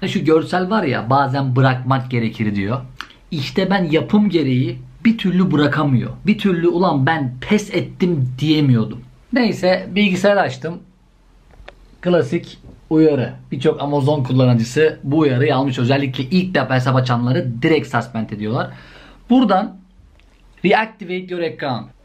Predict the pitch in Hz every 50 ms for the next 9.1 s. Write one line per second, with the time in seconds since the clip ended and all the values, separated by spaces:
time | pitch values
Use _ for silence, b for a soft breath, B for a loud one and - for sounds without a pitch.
0 | _ _ 220 226 226 226 214 180 180 160 151 147 135 131 - 151 170 196 185 185
1 | 180 185 214 220 214 214 - 208 202 202 202 - - - 196 185 185 202 196 190
2 | 185 185 - 190 180 185 202 202 202 - 165 165 - - - - 202 202 190 190
3 | 165 165 160 156 175 196 180 165 156 147 151 151 147 143 139 135 127 - - 110
4 | 107 107 - - 120 113 143 139 135 147 151 147 151 160 131 123 139 135 127 113
5 | 110 113 120 135 156 170 147 127 - - - 165 143 127 175 160 147 135 123 117
6 | 113 143 143 143 147 147 156 151 131 120 117 117 143 143 143 147 147 131 123 127
7 | 143 143 143 147 151 139 143 127 123 120 131 151 131 165 151 147 139 139 160 139
8 | 139 175 185 185 - 165 160 143 143 139 127 127 117 - - - - - - -
9 | -